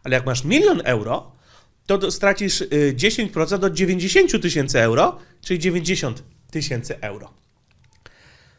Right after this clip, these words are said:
Tak po prostu. Także tutaj komunizm zawsze wcześniej uderza we własność. Dalej. E, komunizm zawsze powoduje lenistwo.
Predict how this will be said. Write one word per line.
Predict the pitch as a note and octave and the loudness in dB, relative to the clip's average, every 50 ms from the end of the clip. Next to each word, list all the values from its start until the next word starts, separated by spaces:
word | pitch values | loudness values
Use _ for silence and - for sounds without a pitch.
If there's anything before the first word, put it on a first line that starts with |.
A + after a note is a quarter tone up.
| _ _ _ _ _ _ | _ _ _ _ _ _
Tak | - F#4+ - | -2 0 4
po | - E4+ | 4 4
prostu. | - D3+ B2+ G2+ - - - - - - | 4 4 2 0 -2 -6 -14 -18 -12 -10
Także | C3 C3+ - D3 | -10 -4 -4 -4
tutaj | - - - B3 B3+ - G#4 F4+ | -4 -2 -4 -2 0 0 -2 -2
komunizm | - - G#3 G3+ G#3 G3+ F#3+ D#3 A#2+ | 0 0 0 0 0 0 -2 0 0
zawsze | D#3+ F#3 F#3 - - F#3+ E3+ | 0 0 0 2 0 0 0
wcześniej | - - E3+ D#3+ - - - - | 0 -2 -4 -4 -4 -8 -6 -6
uderza | D#3+ D3 D3+ D3+ C#3 D3 C#3 | -2 0 0 2 2 0 0
we | B2 C3 | 0 -2
własność. | B2 B2 G2+ - - - - - - - A#2+ | -4 -4 -8 -12 -14 -18 -18 -20 -20 -10 -4
Dalej. | A2+ D3+ D3+ A#2+ A2 B2 - - - _ _ - - - - - - - - - _ _ _ _ _ | 0 0 0 0 -2 -6 -10 -18 -20 _ _ -20 -20 -20 -20 -20 -20 -20 -20 -20 _ _ _ _ _
E, | - C#3 C#3+ C#3 C3+ C3 C3 B2+ B2 | 0 4 6 6 6 6 4 2 0
komunizm | B2+ - D#3 D#3 F3 A3+ B3+ B3+ C4 C4 B3 - A#3+ A#3+ A#3 A#3 A3+ - - | -2 -2 -2 0 2 0 0 0 0 0 -2 -2 -2 -4 -4 -4 -6 -6 -6
zawsze | C#3+ C#3 B2+ D#3+ F3 F3+ - - F3+ | -4 -2 0 0 0 0 -2 -4 -4
powoduje | - E3+ D#3 D3 D3+ D3 D#3 D#3+ D#3 | -4 -4 -4 -4 -4 -2 -2 -2 0
lenistwo. | D3+ D3 C#3 D3 C#3+ B2+ - - - - - | -2 -2 -2 -4 -4 -4 -6 -8 -10 -14 -18